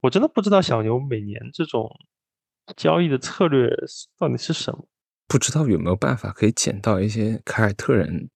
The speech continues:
Speaker 2: 盘出来的人呢？哎，不过算了，达拉斯这个交易手段，我们也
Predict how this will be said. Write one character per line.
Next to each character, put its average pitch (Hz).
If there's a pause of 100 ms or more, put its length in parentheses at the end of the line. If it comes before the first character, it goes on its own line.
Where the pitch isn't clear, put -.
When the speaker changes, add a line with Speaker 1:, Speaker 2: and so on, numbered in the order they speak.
(520)
Speaker 2:
盘 92
出 -
来 92
的 90
人 85
呢？ - (840)
哎， 92
不 -
过 90
算 90
了， 92 (140)
达 90
拉 98
斯 107
这 107
个 82 (640)
交 104
易 104
手 80
段， 80 (280)
我 101
们 90
也 90